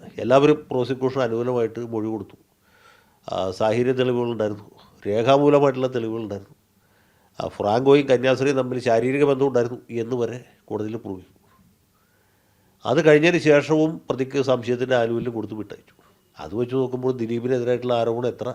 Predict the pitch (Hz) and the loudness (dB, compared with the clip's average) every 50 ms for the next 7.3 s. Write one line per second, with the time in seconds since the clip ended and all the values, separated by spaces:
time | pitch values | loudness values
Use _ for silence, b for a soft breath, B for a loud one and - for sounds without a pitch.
0 | - _ _ _ - 113 113 113 113 123 131 131 135 127 123 123 123 123 120 120 | -12 _ _ _ -8 -6 -6 -2 0 2 2 4 2 2 0 0 -2 -4 -4 -4
1 | 120 120 110 - - - - - - 101 98 110 107 104 110 110 117 120 123 127 | -4 -6 -6 -6 -8 -18 -20 -12 -12 -12 -10 -10 -10 -8 -8 -8 -8 -8 -8 -10
2 | 123 120 - b b b b b b b b b b b - 120 120 139 143 139 | -12 -12 -16 b b b b b b b b b b b -4 0 2 4 2 2
3 | 131 127 143 135 135 131 127 120 127 135 139 120 131 117 120 123 123 117 120 123 | 4 2 2 4 4 4 2 2 0 -2 -2 0 0 0 0 0 0 -2 -2 -6
4 | 120 139 - 123 117 117 131 127 120 117 113 110 113 101 101 - - _ - _ | -6 -6 -4 -4 0 0 0 0 2 0 -2 -2 -4 -12 -16 -18 -20 _ -20 _
5 | _ _ _ b b b b b b b b b b b - 107 123 131 147 160 | _ _ _ b b b b b b b b b b b 0 0 6 8 8 8
6 | 156 170 165 170 151 156 143 143 143 147 156 165 156 156 156 160 160 160 165 156 | 8 6 0 4 4 6 6 6 4 4 0 0 2 2 4 6 6 6 6 6
7 | 151 143 135 135 139 147 | 4 4 4 4 2 0